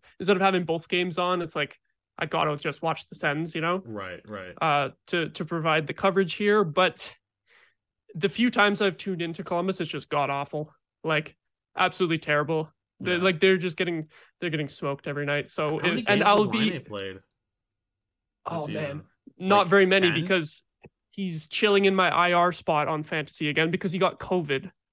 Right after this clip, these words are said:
Speaker 1: this week.
Speaker 2: Oh, that's
Speaker 1: So he hasn't,
Speaker 2: right.
Speaker 1: he hasn't even played all week. Maybe he'll probably be back for the game against the Sens, I would assume. He's played twenty games, so he's missed almost half of them. Almost
Speaker 2: Twenty
Speaker 1: half of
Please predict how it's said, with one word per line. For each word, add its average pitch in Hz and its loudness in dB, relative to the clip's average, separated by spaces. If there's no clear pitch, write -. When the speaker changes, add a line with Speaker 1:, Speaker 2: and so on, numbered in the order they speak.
Speaker 1:
this 156 -6
week. - -8
Speaker 2:
Oh, 147 -10
that's 120 -10
Speaker 1:
So 185 0
he 175 -2
hasn't, 175 4
Speaker 2:
right. 104 -14
Speaker 1:
he 190 -4
hasn't 196 2
even 185 0
played 175 -2
all 156 0
week. 147 -8
Maybe 202 4
he'll 208 0
probably 262 0
be 190 -6
back 160 -2
for 160 -6
the 156 -6
game 156 -4
against 156 -4
the 156 -14
Sens, 165 -6
I 156 -2
would 143 -6
assume. 143 -8
He's - -6
played 208 2
twenty 175 4
games, 147 -8
so 196 -2
he's 185 -4
missed 202 0
almost 170 -4
half 147 -4
of 147 -10
them. 151 -6
Almost 160 -6
Speaker 2:
Twenty 120 -4
Speaker 1:
half - -10
of - -10